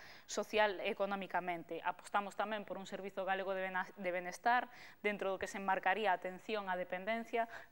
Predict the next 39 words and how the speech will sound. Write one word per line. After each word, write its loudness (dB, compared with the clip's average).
recuperando 2
políticas 0
en -6
positivo -2
que -2
se -4
desenvolveron -2
no 0
bipartito 0
e 0
aumentando 2
con 2
outras 4
baixo -2
un -8
criterio -2
de -4
comarcalizar 0
o -4
servizo -2
para 4
facelo 0
máis -2
útil -2
e 4
axudar 0
tamén -4
co-, -4
en -8
cooperación -2
cos -6
concellos. -6
Non -12
pode -6
ser -6
que -8
a -12
Xunta -6
reparta -2